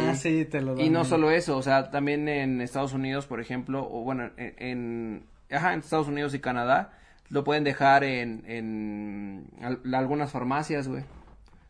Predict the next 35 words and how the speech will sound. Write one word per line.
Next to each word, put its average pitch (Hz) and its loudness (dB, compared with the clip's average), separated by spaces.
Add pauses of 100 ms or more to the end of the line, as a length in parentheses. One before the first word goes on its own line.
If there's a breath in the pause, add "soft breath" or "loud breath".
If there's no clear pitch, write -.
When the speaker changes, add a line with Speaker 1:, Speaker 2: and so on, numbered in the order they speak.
(100)
Speaker 1:
Pueden 143 2
dejar 131 0
ahí 135 0
tu 135 -8
paquete 139 -4
y - -2
nada 131 0
más 127 -4
vas 190 2
y 120 -8
bla, 113 -4
bla, 107 -4
bla, 147 -2
te - -14
lo 104 -8
entregan. 104 -8 (340)
Speaker 2:
Mm. 113 -14 (340)
Speaker 1:
No 175 4
necesariamente 165 2
te 147 -2
lo 127 -2
entregan 139 -2
en 127 -2
tu 131 -8
casa, 156 0
pero 220 6
al 151 6
menos 165 0
aquí 151 -2
en 156 0
México 160 -2
sí 135 -2
lo 131 0
hacen 123 -4
de, 92 -12